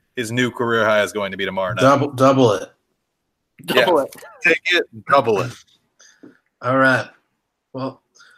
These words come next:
Speaker 2: I think that's all we got for today. Let's go Knicks. Um,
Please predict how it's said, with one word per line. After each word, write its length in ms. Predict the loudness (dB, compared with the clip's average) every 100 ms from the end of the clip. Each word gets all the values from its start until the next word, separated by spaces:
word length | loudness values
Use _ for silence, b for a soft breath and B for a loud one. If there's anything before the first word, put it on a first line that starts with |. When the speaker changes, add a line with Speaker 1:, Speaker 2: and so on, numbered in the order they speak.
| b b b b b b _
Speaker 2:
I 60 | 0
think 100 | 4
that's 200 | 4 6
all 180 | 6 6
we 120 | 4
got 280 | 4 4 4
for 120 | 0
today. 520 | 0 2 4 4 2 -2 _ _ _ _ _ _ _ _ _ -8
Let's 280 | -6 -4
go 240 | 0 2 2
Knicks. 760 | 0 0 -2 -4 -6 -6 -6
Um, 1000 | -8 -4 0 0 0 0 -2 -4 -10 -16